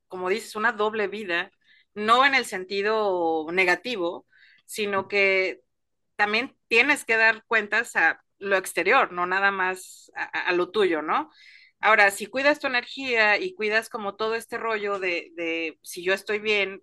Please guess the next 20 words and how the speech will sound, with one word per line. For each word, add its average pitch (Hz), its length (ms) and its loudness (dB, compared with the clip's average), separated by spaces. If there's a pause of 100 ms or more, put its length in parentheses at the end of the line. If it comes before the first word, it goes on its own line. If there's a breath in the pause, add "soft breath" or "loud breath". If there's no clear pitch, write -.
voy 175 320 -4
a, 185 220 4
a, 151 540 -6
a 151 60 -12
presentar 190 560 -2
a 202 100 4
una 190 300 -2
persona 180 680 -2 (320)
que 196 80 -2
está 185 280 2
bien 220 300 2
en 175 120 -6
general, 156 500 -6
¿no? 196 220 -6 (920 loud breath)
Y 220 180 -2
es 233 120 4
bien 269 160 2
interesante 262 680 0
eso 233 300 -8
porque 196 600 -2